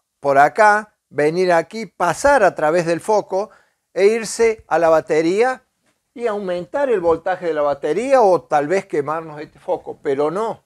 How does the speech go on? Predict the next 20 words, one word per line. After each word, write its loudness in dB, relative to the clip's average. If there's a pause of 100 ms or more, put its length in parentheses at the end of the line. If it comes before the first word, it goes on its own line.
no -6
lo 0
hizo. -8 (640)
Bueno, 0 (680)
pero 2
acá -2 (420)
también -2
a -4
mí, -4
a -8
mí -2
al -2
menos, -2 (120)
me -8
surge 0
una -2
pregunta. -4
Con -6
el -2
voltaje, 0